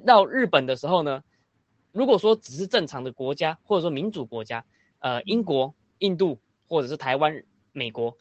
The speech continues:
Speaker 1: 他在绕这个所谓的第一岛链在环的时候呢，
Speaker 2: 嗯。
Speaker 1: 好，好像都是，诶，没什么大新闻。为什么呢？因为这几个国家都是民主国家，
Speaker 2: 嗯。
Speaker 1: 这几个国家都是法治国家。譬如说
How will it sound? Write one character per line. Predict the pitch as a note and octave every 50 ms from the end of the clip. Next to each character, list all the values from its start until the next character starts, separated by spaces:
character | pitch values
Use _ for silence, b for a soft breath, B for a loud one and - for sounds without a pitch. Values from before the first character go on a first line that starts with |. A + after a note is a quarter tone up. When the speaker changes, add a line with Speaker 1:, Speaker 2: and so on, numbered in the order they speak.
| _ _ _ _
Speaker 1:
他 | - F#3
在 | F#3 G#3+ G3 E3+ D3 C3
绕 | G#2+ D#3+ G3 D3+ D3
这 | C3+ D#3+ D3
个 | D3 C#3+ C3+ C3 B2
所 | - C3 C3+
谓 | C#3+ C3+
的 | C3+ C3
第 | - F3+ F#3 F#3
一 | F3+
岛 | E3+ C3+ A#2+
链 | C#3 D3+ D3
在 | E3 D#3
环 | D3+ - B2 A2 A2+
的 | A#2+ B2
时 | - C3+
候 | C3+ D3 C3+
呢， | B2 A#2 A#2 -
Speaker 2:
嗯。 | _ - _ _
Speaker 1:
好， | - B2 A#2+
好 | A#2 A#2 A2+ A#2
像 | C3 F#3+ F3+
都 | F#3 G3 F#3
是， | G3 F#3+
诶， | - C#3 C#3+
没 | D3 E3 F3+
什 | E3+ C#3+
么 | C3
大 | D#3+ D#3+ C#3+
新 | C#3 - D3+ C#3
闻。 | A#2 - -
为 | G3 A3 F3+
什 | E3 C3+
么 | B2 A#2+
呢？ | A#2+ A#2+ A#2 -
因 | F3+ F#3+
为 | F3+
这 | F3 E3
几 | - C3+ C3+
个 | B2+ A#2
国 | B2+ B2+
家 | C#3 C#3
都 | - E3 D#3+
是 | F3 E3
民 | C3+ C3 D#3+
主 | D#3+ C#3 A2+
国 | A2 A2 A2+
家， | A2 A#2 A#2
Speaker 2:
嗯。 | - b b b b b -
Speaker 1:
这 | A#3 G#3
几 | E3+ D3+ B2+
个 | A#2+
国 | B2 C#3
家 | D3 D3
都 | D3+ F3+ F#3
是 | E3+
法 | - B2 A2+ C3
治 | C#3 C#3
国 | A#2 A#2+ A#2
家。 | - B2+ A#2+ A#2+
譬 | - A3+ A#3+
如 | G3+
说 | G#3 G#3+